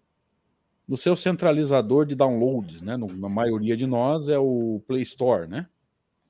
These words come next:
É, pra aqueles que têm o, como é que chama?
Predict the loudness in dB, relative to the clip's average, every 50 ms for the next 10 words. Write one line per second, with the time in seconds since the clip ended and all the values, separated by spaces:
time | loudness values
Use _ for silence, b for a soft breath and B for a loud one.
0 | _ _ _ _ _ _ _ _ _ _ _ _ -14 -10 -8 -6 -4 -4 -4 -4
1 | -4 -6 -6 -8 -8 -10 -10 -6 -4 -4 -4 -4 -6 -8 -10 -10 -6 -4 -4 -2
2 | -2 -2 -2 -2 -2 -2 -4 -4 -4 -6 -6 -6 -8 -8 -12 -14 -20 _ _ _
3 | _ _ _ _ _ _ _ _ _ _ _ _ _ _ _ _ _ _ _ _
4 | _ _ _ _ _ _ _ _ _ _ _ _ _ _ -20 -20 _ _ -20 -20
5 | -8 -6 -6 -6 -6